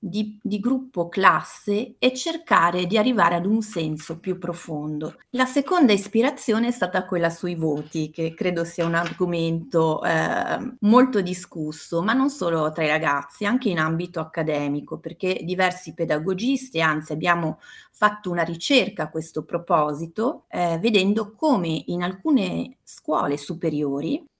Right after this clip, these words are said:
siano, eh, già state applicate delle sperimentazioni dove al posto dei voti sono state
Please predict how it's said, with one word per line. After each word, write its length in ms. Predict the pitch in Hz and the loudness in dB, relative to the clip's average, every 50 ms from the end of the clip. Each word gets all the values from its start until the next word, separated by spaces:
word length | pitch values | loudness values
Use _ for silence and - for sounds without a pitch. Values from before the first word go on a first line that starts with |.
| _ | _
siano, 460 | - - 294 302 240 185 180 180 170 - | -10 -2 2 2 4 4 2 0 0 0
eh, 340 | 180 175 170 170 170 165 165 | 0 0 2 2 0 0 0
già 360 | 170 269 302 285 - - - - - - | 0 2 2 2 0 -2 -6 -18 -16 -12
state 500 | - - - 220 196 180 165 - - 165 | -12 -8 -2 0 0 0 0 -2 -4 -4
applicate 600 | 156 160 - 185 160 165 - 196 175 160 175 156 | -4 -4 -6 -10 -10 -2 -2 -2 -2 0 -2 -2
delle 240 | 156 185 185 165 160 | 0 0 0 0 -2
sperimentazioni 1600 | - - - - 214 214 226 226 196 170 165 165 165 180 175 - - - - - 165 147 139 139 143 156 165 202 254 269 - - _ _ | -4 -4 0 0 2 2 4 2 0 0 0 -2 -4 -6 -8 -8 -8 -8 -6 -2 -2 0 0 0 0 0 0 -2 -2 -4 -6 -12 _ _
dove 420 | 254 240 269 320 277 196 175 175 | -2 0 2 4 4 4 4 2
al 160 | 175 196 - | 0 -2 -2
posto 500 | - 311 277 208 165 - - - - 160 | 0 0 0 0 0 -4 -6 -4 -4 -2
dei 160 | 165 247 330 349 | 0 0 0 0
voti 760 | 233 180 156 147 147 156 - - - 202 226 269 262 - _ | 0 0 -2 -2 -4 -8 -10 -6 -2 0 0 0 -2 -4 _
sono 440 | - - - - 240 233 208 208 220 | -10 -8 -6 -2 0 0 2 2 0
state 800 | 214 - - - 160 147 151 - - - - 170 170 - - _ | 0 -2 0 2 2 2 2 0 -8 -4 -2 -2 -2 -2 -6 _